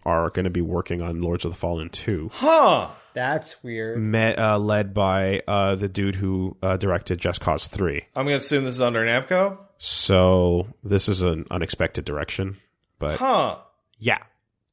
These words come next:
Speaker 1: Um,
Speaker 3: No, C I Games describes its partnership with Defiant Studios. Where does it list Namco at all?
Speaker 2: 'Cause Namco published the first
Speaker 1: the,
Speaker 2: one.
Speaker 1: Namco's nowhere on this.
Speaker 2: That's fucking weird.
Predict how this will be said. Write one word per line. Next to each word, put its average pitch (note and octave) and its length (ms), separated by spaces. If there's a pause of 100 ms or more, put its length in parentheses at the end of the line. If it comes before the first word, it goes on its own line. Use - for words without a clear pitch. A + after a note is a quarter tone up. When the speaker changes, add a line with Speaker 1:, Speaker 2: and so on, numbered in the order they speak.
Speaker 1:
Um, F#2 580
Speaker 3:
No, B2+ 320
C - 680
I C3+ 280
Games B2+ 600
describes B2 600
its A2+ 100
partnership B2+ 600
with A2 140
Defiant A#2+ 580
Studios. A2 840 (920)
Where A#2+ 220
does A2+ 260
it A2 180
list A#2+ 260
Namco B2 420
at G#2 60
all? C3 340
Speaker 2:
'Cause D#3 160
Namco G3 460
published F3 320
the - 60
first - 300
Speaker 1:
the, A#2 100
Speaker 2:
one. B2 120
Speaker 1:
Namco's A2+ 480
nowhere G2 460
on F2 120
this. E2+ 340
Speaker 2:
That's F#3 200
fucking A3 540
weird. F3+ 560